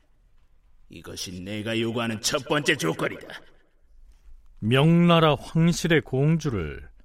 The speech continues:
Speaker 2: 일본 왕에게 보내서 혼인을 맺어야 한다. 이것이 첫째 조건이었고요.
Speaker 1: 일본은 군대를 파견하여 조선을 징벌하였다.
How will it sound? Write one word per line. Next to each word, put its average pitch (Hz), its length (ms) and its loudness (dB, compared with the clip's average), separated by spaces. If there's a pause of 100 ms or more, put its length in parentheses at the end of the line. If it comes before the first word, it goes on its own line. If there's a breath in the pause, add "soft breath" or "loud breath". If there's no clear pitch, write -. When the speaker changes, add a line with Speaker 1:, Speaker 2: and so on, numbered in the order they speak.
(360)
Speaker 2:
일본 143 320 2
왕에게 139 560 2
보내서 131 560 -2
혼인을 135 540 0
맺어야 120 360 0
한다. 82 480 -6 (540)
이것이 156 440 0 (220)
첫째 - 300 0
조건이었고요. 98 720 -6 (1040)
Speaker 1:
일본은 151 880 0
군대를 165 580 2
파견하여 120 640 -6
조선을 180 500 0
징벌하였다. 190 840 2